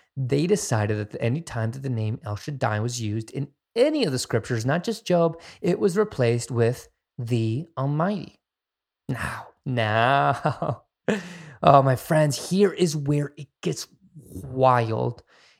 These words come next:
and previews what's to come in the next section. According to Jewish rabbis, the most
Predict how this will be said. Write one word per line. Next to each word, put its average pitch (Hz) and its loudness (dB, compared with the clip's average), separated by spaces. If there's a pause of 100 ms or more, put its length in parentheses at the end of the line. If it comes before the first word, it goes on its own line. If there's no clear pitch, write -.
and 120 -4
previews 131 -2
what's - -10
to - -10
come 107 -4
in 107 -2
the 104 -2
next 110 -6
section. - -16 (1000)
According 196 0
to 180 -2
Jewish 139 -2
rabbis, - -4 (1000)
the 143 4
most 127 0